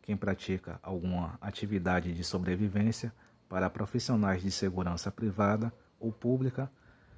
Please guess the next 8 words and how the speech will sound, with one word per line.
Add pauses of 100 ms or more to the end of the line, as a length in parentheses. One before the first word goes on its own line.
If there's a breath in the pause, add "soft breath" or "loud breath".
(140)
para
quem
permanece
na
área
rural (680)
e
como